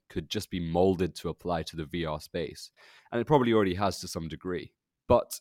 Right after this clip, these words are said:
it is certainly important and must be considered again for any new f-, form factor, which is likely to invite new challenges.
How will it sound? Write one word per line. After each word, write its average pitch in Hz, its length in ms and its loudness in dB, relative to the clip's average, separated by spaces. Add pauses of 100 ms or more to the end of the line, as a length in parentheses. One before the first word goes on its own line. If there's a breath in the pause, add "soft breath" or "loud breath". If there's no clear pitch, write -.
it 107 140 0
is 104 160 -2
certainly 107 360 2
important 98 420 4 (100)
and 85 280 -2
must 90 220 -2
be 92 100 -6
considered 87 400 -4
again 85 280 -4
for - 180 -10
any 82 200 -6
new 80 180 -6
f-, - 100 -18 (140)
form 82 220 -2
factor, 101 540 -4
which 90 220 -8
is 82 100 -10
likely 82 320 -4
to - 120 -14
invite 73 320 -10
new 69 140 -10
challenges. - 600 -18